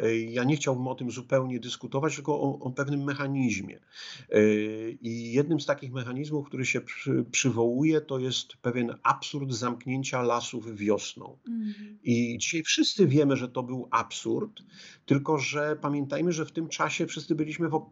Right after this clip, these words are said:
Speaker 1: w ogromnej panice. My mo-, mimo że mieliśmy tych zakażeń na poziomie tam czterysta, pięćset dziennie, a dzisiaj mamy na poziomie dwudziestu tysięcy dziennie, to w tej panice, y,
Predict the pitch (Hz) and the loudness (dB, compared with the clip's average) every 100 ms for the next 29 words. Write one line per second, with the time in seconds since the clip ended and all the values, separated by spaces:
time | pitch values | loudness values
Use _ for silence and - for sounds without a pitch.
0 | - 131 147 151 170 175 175 208 214 160 | -10 0 2 4 4 2 0 0 4 4
1 | 117 - - - _ - - 127 165 151 | 2 -2 -12 -16 _ -20 0 4 6 4
2 | 135 156 170 143 143 160 175 156 143 131 | 2 0 0 0 -2 -2 -4 -4 -4 -2
3 | 120 123 143 151 147 139 131 117 156 151 | 0 2 2 0 -2 -2 -2 -2 -2 -2
4 | 143 135 - 151 165 165 139 135 156 156 | 0 -2 -2 0 0 0 0 0 -4 -2
5 | 135 110 110 117 104 117 110 123 139 127 | -4 -2 -2 -2 -2 -4 -6 -8 -4 -2
6 | 127 123 120 113 120 117 107 113 110 - | -2 -2 -6 -6 -6 -6 -6 -2 -2 -2
7 | 107 113 113 107 113 107 135 110 123 170 | -10 -6 -4 -4 -6 -6 -4 -4 -2 -2
8 | 254 - - - - - _ 170 - - | -2 -8 -14 -10 -10 -12 _ 2 4 2
9 | 156 156 151 156 151 160 156 - 165 165 | 2 2 2 0 0 -4 -8 -6 -4 -4
10 | 165 165 165 - 135 135 139 139 139 | -8 -4 -4 0 0 0 0 -2 -4